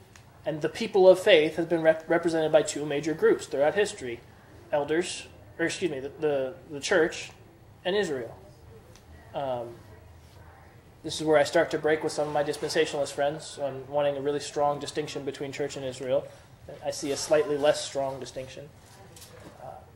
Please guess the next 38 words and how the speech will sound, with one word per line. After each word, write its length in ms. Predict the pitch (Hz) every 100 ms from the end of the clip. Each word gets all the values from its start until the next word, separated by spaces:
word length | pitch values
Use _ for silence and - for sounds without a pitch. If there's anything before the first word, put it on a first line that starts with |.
| 156
but 280 | 151 - -
why 200 | 156 160
twenty-four? 640 | 160 165 151 254 175 185
Well, 340 | 165 160 185 - - - - - - -
twelve 520 | - 156 156 156 - - - -
tribes 280 | - 143 165
of 100 | 156
Israel, 420 | 139 151 165 170 - - - -
twelve 340 | - 147 147 143 - - - -
apostles 460 | 147 127 - 143
of 120 | 143 139
the 60 |
church. 380 | - 160 - - - - - - - - - - 147
Uh, 220 | 139 127
we're 60 | 123 - -
bringing 220 | - 143 143
them 80 |
together. 380 | 143 170 139 117 - - - -
Twelve 160 | 135
plus 160 | - 135
twelve 240 | 139 131
is 60 | -
twenty-four. 500 | - 131 - 165 - - - - - - -
So 160 | - -
I, 180 | 139 165
I 20 |
think 260 | 156 185 170
this, 300 | 160 - - -
these 160 | 151 143
twenty-four 380 | - 156 156 147
elders 260 | 147 143
might 160 | 156 156
be 60 |
a 60 | 151
representative 520 | 147 143 147 147 143
of 240 | 139 131 -
true 280 | - 196
Israel, 580 | 170 165 165 165 160 160